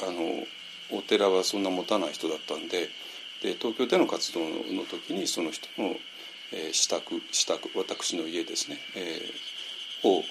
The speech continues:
に、えー、投留することが多くて、で、それがやがては、えーと、三田の三千道場っていうね、三千道場になっていったんですよ。えー、その人じゃなく、その人のむす-、娘婿みたいな人がですね、えー、やって、で、ついこの間まであっ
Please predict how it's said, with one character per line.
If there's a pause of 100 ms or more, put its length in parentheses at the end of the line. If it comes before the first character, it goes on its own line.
(1000)
に、 (260)
え
ー、
投
留
す
る
こ
と
が
多 (100)
く
て、 (220)
で、
そ
れ
が
や
が
て
は、 (480)
え
ー
と、
三
田
の
三
千
道
場
っ (100)
て
い
う
ね、
三
千
道
場
に
な
っ
て
い
っ (120)
た
ん
で
す
よ。 (680)
え
ー、
そ
の
人
じ
ゃ
な
く、
そ
の
人
の
む
す-、
娘
婿 (380)
み
た
い
な
人
が
で
す
ね、 (840)
え
ー、
や
っ (480)
て、
で、
つ
い
こ
の
間
ま
で
あ
っ